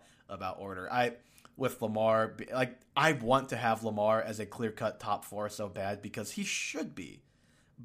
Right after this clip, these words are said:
but he, he's just hasn't been for two years. Like,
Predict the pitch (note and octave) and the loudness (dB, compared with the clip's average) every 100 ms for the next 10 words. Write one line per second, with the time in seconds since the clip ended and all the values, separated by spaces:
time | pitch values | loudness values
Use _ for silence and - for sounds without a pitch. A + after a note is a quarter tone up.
0 | A2+ B2+ A#2+ - - _ _ _ _ _ | 4 6 6 2 -8 _ _ _ _ _
1 | _ - C3 - D3 C#3 F#3 F#3+ - B2 | _ -10 -10 -8 -6 -2 -2 -2 0 2
2 | G3 C#4 D3+ G#2 G2 B2+ B2+ G3+ E3 - | 2 2 0 -2 -2 -6 -4 -4 -2 4
3 | D3+ C#3+ | 4 4